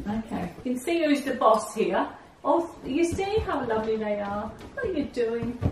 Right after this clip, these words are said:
<laughs> They're very loyal dogs. They're so loving, but I have to share. Listen, listen, I'm talking on the camera.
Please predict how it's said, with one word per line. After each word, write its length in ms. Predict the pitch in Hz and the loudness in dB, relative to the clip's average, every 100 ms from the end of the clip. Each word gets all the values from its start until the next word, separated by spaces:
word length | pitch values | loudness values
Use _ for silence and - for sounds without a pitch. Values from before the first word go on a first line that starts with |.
| - - - - - - - - - 294 | -2 -16 -20 -20 -14 -14 -14 -18 -8 2
<laughs> 100 | 349 339 - - - 302 - 330 - 277 277 - - - - 269 - - 359 339 - - - - - - - - - - - - - - - - | 4 4 -4 -10 -4 -2 -2 -4 -8 -4 -6 -6 -14 -12 -10 -6 -8 -6 -4 0 0 -2 -8 -16 -16 -8 -6 -6 -8 -14 -18 -20 -20 -20 -20 4
They're 220 | 247 240 | 6 8
very 320 | 285 277 277 | 8 8 8
loyal 360 | 262 240 233 277 | 10 10 10 10
dogs. 320 | - - - - 208 | 8 8 6 0 0
They're 140 | 233 240 | 2 2
so 260 | - 247 | 6 6
loving, 420 | 233 220 220 220 | 8 4 2 0
but 280 | 214 - - - - - - - - | 2 0 0 -4 -6 -10 -18 -12 -4
I 100 | 226 | -4
have 220 | 240 - | -4 -8
to 80 | 254 | -10
share. 260 | - 233 - - | -4 -4 -4 -4
Listen, 480 | 285 440 359 302 - - - | 2 2 4 2 0 -8 -6
listen, 340 | 359 440 370 269 | 0 0 2 4
I'm 200 | 294 320 | 4 4
talking 340 | 381 403 392 | 2 0 -2
on 100 | 370 | -2
the 80 | 381 | 0
camera. 680 | - 359 453 571 403 240 | 2 0 -2 -6 -2 -2